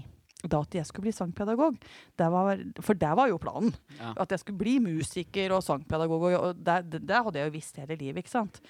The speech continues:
Speaker 1: Men da så faktisk skrive egen musikk og gi ut på plate, det, da hadde jeg en sånn, eh,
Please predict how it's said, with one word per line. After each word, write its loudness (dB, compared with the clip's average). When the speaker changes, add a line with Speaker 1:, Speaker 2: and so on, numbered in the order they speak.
Speaker 1:
Men 0
da 2
så -2
faktisk -4
skrive 0
egen -2
musikk -2
og 0
gi 2
ut -6
på -4
plate, 2
det, 0
da 4
hadde -2
jeg -2
en -8
sånn, -2
eh, -4